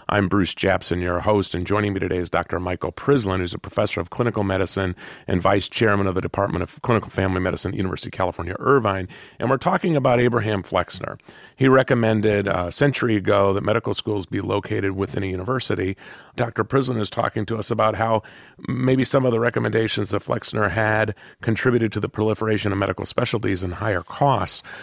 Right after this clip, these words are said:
You brought up an interesting point just now about how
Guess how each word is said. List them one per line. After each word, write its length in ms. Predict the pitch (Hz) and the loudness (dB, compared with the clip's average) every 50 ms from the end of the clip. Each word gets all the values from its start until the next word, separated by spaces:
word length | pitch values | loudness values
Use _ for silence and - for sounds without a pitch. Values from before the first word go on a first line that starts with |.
| - - - | -18 -10 -6
You 120 | - 120 | -4 2
brought 200 | - 196 202 196 | 4 6 6 6
up 120 | 180 156 | 6 6
an 60 | 160 151 | 6 6
interesting 420 | 156 151 - 143 - - 123 113 | 4 4 2 2 2 4 2 4
point 320 | - - 127 127 135 113 | 4 2 2 2 2 2
just 180 | - 101 - - | 0 -2 0 0
now 220 | 101 95 98 98 | 0 2 2 2
about 260 | 95 95 101 98 98 90 | 2 4 2 2 2 2
how 300 | 98 98 95 95 92 | 2 2 2 0 0